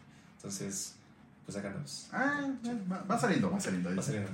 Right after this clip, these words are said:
Speaker 1: sí,
Speaker 2: Me
Speaker 1: está
Speaker 2: ent-,
Speaker 1: chido.
Speaker 2: me entretiene este show.
Speaker 1: Está, está cool, ¿no?
Speaker 2: <laughs> Es terapéutico.
Speaker 1: Eh, sí, sí, la verdad es que sí, ¿eh? Sí, como que sí aliviana estar como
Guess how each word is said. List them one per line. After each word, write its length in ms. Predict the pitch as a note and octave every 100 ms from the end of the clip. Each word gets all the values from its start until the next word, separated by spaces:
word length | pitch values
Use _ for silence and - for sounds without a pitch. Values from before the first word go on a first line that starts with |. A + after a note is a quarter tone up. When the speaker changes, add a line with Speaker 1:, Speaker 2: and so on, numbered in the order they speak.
| -
Speaker 1:
sí, 140 | -
Speaker 2:
Me 60 | A#2+
Speaker 1:
está 120 | B2
Speaker 2:
ent-, 40 | A2
Speaker 1:
chido. 80 | C#3
Speaker 2:
me 40 |
entretiene 360 | C3+ C#3 D3 A2+
este 160 | G2 -
show. 160 | - - - -
Speaker 1:
Está, 280 | A#3+ G#3+ F#3
está 260 | - E3
cool, 200 | - D#3
¿no? 220 | B2 C#3 - -
Speaker 2:
<laughs> 80 | E3+
Es 100 | -
terapéutico. 720 | - A#2+ C3+ C#3+ - F2 E2+
Speaker 1:
Eh, 60 | A#2
sí, 400 | G#2+ - D#3+ E3+ D3+
sí, 260 | - F3
la 140 | D#3 B2+
verdad 200 | C#3+ D3
es 80 | -
que 100 | C#3
sí, 200 | - A2+
¿eh? 180 | A2
Sí, 220 | C#3+ A#2+ -
como 240 | A#2 G2+
que 80 | G#2
sí 140 | -
aliviana 360 | A2+ A2+ A2 A2
estar 280 | G#2+ G#2+ G2+
como 420 | G#2+ G2+ F2 -